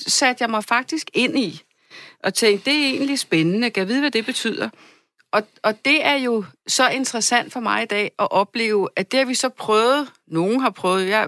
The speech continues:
jeg har bestræbt mig på ikke at gøre det, men altså, nogen har prøvet på at afskaffe det og sige, "Nej, men altså, ledelse, det er ledelsesretten, og den skal blive hos lederne."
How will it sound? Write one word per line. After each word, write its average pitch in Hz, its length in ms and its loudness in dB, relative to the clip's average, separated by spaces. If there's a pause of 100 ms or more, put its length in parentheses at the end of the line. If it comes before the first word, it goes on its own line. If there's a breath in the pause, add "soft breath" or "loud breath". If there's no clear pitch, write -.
jeg 190 100 -6
har 175 220 -2 (200)
bestræbt 180 320 0
mig 220 140 -6
på - 140 -4
ikke 254 200 2
at 285 80 0
gøre 185 220 4
det, 214 100 -6 (480 loud breath)
men 202 160 2
altså, 180 160 0
nogen 262 140 4
har 285 60 4
prøvet 220 260 0
på 220 80 0
at 135 80 4
afskaffe 160 400 0
det - 60 -10
og 160 80 -2
sige, 170 180 -4
"Nej, 165 140 2
men 143 120 -4
altså, 160 200 -4
ledelse, 262 400 2
det 220 120 2
er 165 40 0
ledelsesretten, 208 800 0
og 175 160 -4
den 208 140 -4
skal - 160 -4
blive 190 320 -2
hos 190 200 -2
lederne." 139 400 -2